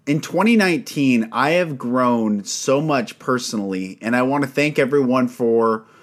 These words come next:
the kind messages that I've gotten, the, the feedback, especially quite a bit of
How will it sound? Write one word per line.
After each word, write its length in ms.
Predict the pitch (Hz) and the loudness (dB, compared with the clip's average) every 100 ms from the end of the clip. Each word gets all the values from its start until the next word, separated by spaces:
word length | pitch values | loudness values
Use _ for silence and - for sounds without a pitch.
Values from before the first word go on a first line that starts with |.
| _ _ | _ _
the 100 | 117 | -10
kind 320 | - 139 135 | -2 2 4
messages 560 | 123 123 - 127 127 120 | 2 2 -4 0 0 0
that 140 | 127 | 0
I've 180 | 120 110 | 0 0
gotten, 540 | 117 117 107 113 113 107 | 0 -2 0 -2 0 0
the, 420 | 104 101 98 95 | 0 -2 -4 -6
the 120 | 104 | -12
feedback, 580 | - 139 123 135 127 123 | -4 -2 0 2 0 -2
especially 680 | - - 170 - 214 202 - - - _ _ _ _ _ _ _ - | -10 -6 -6 0 2 2 -4 -20 -20 _ _ _ _ _ _ _ -8
quite 260 | 160 165 | 0 2
a 60 | 196 | 2
bit 200 | 185 170 | 2 4
of 380 | 151 127 113 | 4 2 -2